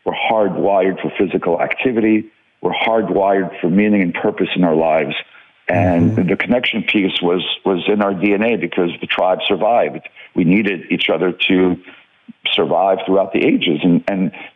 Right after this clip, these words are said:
Speaker 1: we're, we're hardwired to be physically active. And, and when we're not physically active, things like depression and anxiety and isolation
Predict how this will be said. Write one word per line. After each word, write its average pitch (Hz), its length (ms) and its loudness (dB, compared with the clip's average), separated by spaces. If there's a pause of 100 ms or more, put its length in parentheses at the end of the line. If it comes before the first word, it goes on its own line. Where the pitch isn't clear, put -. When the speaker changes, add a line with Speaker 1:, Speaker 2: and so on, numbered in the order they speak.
(120)
Speaker 1:
we're, 104 360 2
we're 101 220 0
hardwired 107 760 0
to 95 60 -8
be 90 160 -2
physically 98 400 0
active. 87 500 0 (540)
And, 95 260 0
and 98 120 0
when 95 100 2
we're 95 100 2
not 120 240 2
physically 90 420 0
active, 90 500 0 (540)
things 95 200 0
like - 140 -6
depression 85 800 -2
and 82 200 2
anxiety 90 680 2
and 82 100 -2
isolation 90 640 0